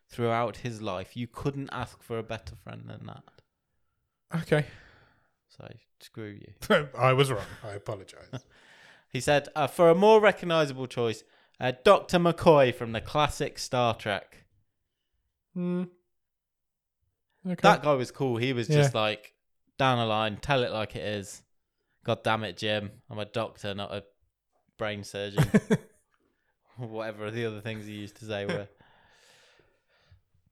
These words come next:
Speaker 2: Good answers.
Speaker 1: Uh, Smileyson in the Discord says, "Indiana Jones. I mean, I'd probably end up dead, kidnapped, or injured, but at least we'd have some
Speaker 2: Yeah,
Speaker 1: fun
Speaker 2: you don't wanna be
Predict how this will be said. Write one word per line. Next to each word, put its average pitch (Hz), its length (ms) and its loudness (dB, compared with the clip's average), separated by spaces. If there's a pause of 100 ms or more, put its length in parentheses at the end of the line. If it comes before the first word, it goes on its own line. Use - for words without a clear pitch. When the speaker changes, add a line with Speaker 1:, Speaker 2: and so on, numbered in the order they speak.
(320)
Speaker 2:
Good 135 120 10
answers. 147 420 2 (220)
Speaker 1:
Uh, 120 200 8
Smileyson 135 560 2
in 107 120 -12
the 107 80 -12
Discord 101 420 -12
says, 113 160 -8
"Indiana 175 480 4
Jones. 120 680 4 (180)
I 127 100 -2
mean, 131 100 4
I'd 131 100 0
probably 151 320 2
end 147 180 2
up 135 160 -4
dead, 139 260 4
kidnapped, 127 520 -6
or 123 140 2
injured, 107 400 -4
but 98 140 -4
at 107 60 -6
least 117 200 -8
we'd 110 120 -6
have 107 120 -2
some 110 180 -12
Speaker 2:
Yeah, 139 200 2
Speaker 1:
fun 143 100 4
Speaker 2:
you 151 60 2
don't 160 200 2
wanna 151 80 -4
be - 20 0